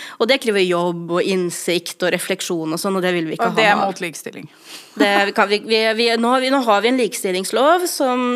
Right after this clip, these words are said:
Speaker 1: som er girlboss, og da må vi fortsette <laughs> å ha den.
Speaker 2: Ja.
Speaker 1: Så han har gønna på det,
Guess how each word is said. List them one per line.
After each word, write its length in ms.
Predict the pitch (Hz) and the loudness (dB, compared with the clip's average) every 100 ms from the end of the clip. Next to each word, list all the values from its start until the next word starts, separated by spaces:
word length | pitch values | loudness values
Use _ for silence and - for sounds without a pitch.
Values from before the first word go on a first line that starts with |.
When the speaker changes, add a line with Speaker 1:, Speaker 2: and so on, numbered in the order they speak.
| 254 | -2
Speaker 1:
som 360 | 254 247 247 | -2 -2 -2
er 140 | 226 220 | 0 0
girlboss, 680 | 220 196 202 277 359 359 - | 2 -2 0 0 0 -2 -6
og 160 | - 226 | -4 0
da 220 | 220 220 | 2 2
må 160 | 233 240 | 0 -2
vi 80 | 254 | -2
fortsette 600 | 202 - - - - 240 294 | -4 -6 -8 -8 -4 2 4
<laughs> 20 | |
å 140 | 254 240 | 4 4
ha 160 | 190 190 | 4 4
den. 400 | 190 160 160 185 - | 2 0 0 -4 -8
Speaker 2:
Ja. 120 | 214 - - - - | -6 -6 -8 -20 -16
Speaker 1:
Så 160 | - 262 | -2 2
han 80 | 277 | 2
har 80 | |
gønna 240 | 269 247 185 | 0 0 -2
på 100 | 214 | -2
det, 140 | 185 | 0